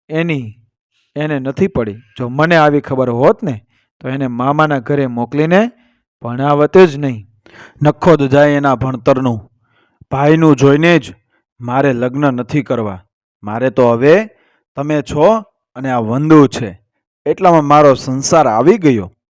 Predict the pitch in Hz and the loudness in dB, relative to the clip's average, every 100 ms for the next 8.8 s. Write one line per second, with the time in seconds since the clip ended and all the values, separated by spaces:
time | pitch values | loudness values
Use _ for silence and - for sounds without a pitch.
0 | _ _ _ _ 131 127 113 135 131 156 | _ _ _ _ -10 -10 -8 -8 0 2
1 | 175 220 226 202 117 87 _ _ _ _ | 4 2 4 2 2 -4 _ _ _ _
2 | 120 143 151 143 143 143 139 139 123 123 | -6 -2 2 2 2 0 -2 -2 -2 0
3 | 139 - 123 - 120 123 139 135 127 120 | 0 0 -2 -2 -4 -2 0 -2 0 0
4 | 110 - - _ _ _ _ _ _ _ | -2 -6 -20 _ _ _ _ _ _ _
5 | - 175 180 151 123 139 160 170 147 110 | -4 -2 2 2 4 4 6 6 4 -6
6 | - _ _ _ - 147 147 - 175 170 | -16 _ _ _ -4 -2 -2 -2 0 2
7 | 156 - 113 98 _ _ _ _ _ _ | 0 -6 -14 -16 _ _ _ _ _ _
8 | - 147 185 240 165 - 127 95 | -2 2 4 2 -4 -6 -6 -8